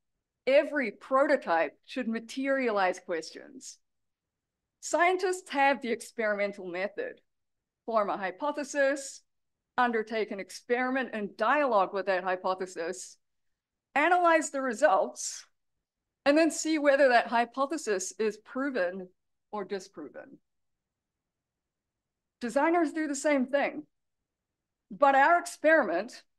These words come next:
takes the form of answering those questions in material form or realizing them, making them real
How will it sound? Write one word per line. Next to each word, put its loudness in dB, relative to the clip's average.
takes 4
the -2
form 2
of -2
answering 2
those 0
questions -6
in 2
material 0
form -2
or 2
realizing 4
them, -6
making 0
them 0
real -4